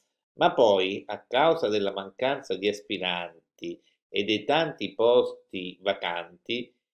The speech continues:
è stato concesso di presentare, eh, le mad anche a chi era inserito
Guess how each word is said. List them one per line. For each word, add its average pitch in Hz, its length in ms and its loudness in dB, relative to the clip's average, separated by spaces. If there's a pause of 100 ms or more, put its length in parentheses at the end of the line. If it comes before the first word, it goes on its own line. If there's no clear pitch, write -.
(220)
è - 140 -6
stato - 420 2
concesso 165 800 -2
di 151 140 -4
presentare, 127 960 -4
eh, 90 440 -6
le 151 160 0
mad 175 640 -4
anche 170 580 -4
a 170 140 -2
chi 123 260 -2
era 92 140 -2
inserito 101 720 -6